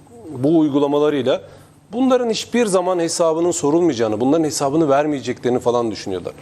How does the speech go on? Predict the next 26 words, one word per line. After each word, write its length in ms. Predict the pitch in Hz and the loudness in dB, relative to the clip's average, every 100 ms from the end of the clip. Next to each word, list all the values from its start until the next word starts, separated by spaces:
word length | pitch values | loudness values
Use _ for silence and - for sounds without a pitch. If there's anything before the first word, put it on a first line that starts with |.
| - - - | -20 -20 -4
Ama 220 | 214 208 | 0 2
biz 160 | 202 - | 0 -4
Türk 260 | - 170 - | -4 -6 -6
siyasi 420 | - 151 151 - | 0 2 2 0
hayatında 440 | 160 139 139 143 123 | 0 0 0 0 2
biliyoruz 400 | 131 175 123 - | 2 2 0 -4
ki 200 | 123 135 - - - _ | -4 -6 -12 -20 -20 _
bütün 360 | 180 - 220 190 | -8 -2 0 2
bu 80 | 151 | 0
hukuksuzlukların 920 | 139 147 - 131 107 104 120 123 147 170 - - - | 0 -4 -4 -6 -6 -2 -2 -2 -8 -10 -20 -20 -6
Türkiye'de 540 | 185 175 139 127 120 - - - - - | -4 -2 -2 -2 -2 -4 -20 -20 -20 -4
eninde 360 | 170 190 196 208 | 0 0 0 -2
sonunda 380 | - 143 131 143 | 0 -2 -2 -2
bir 60 | |
şekilde 560 | - 131 - 113 143 160 - - - - | -2 -4 -4 0 0 -2 -8 -20 -20 -4
yapanların 520 | 139 139 147 135 143 151 | -2 0 -2 -2 0 0
yanına 340 | 131 127 135 | 0 0 -2
kar 220 | 139 131 | -2 -2
kalmadığını 500 | - 139 117 101 127 | -2 -2 -4 -4 -2
ve 60 | 120 | -2
hesabını 420 | 107 117 110 123 | 0 -2 0 0
verdiklerini 640 | 110 98 104 - 113 165 - - - - | 0 -2 -6 -4 -2 -2 -4 -18 -12 -4
hep 220 | 185 - | -4 0
beraber 300 | 120 127 139 | 0 2 0
gördük. 300 | 120 101 - - | 0 -6 -6 -2
Yani 260 | 160 131 | 0 -2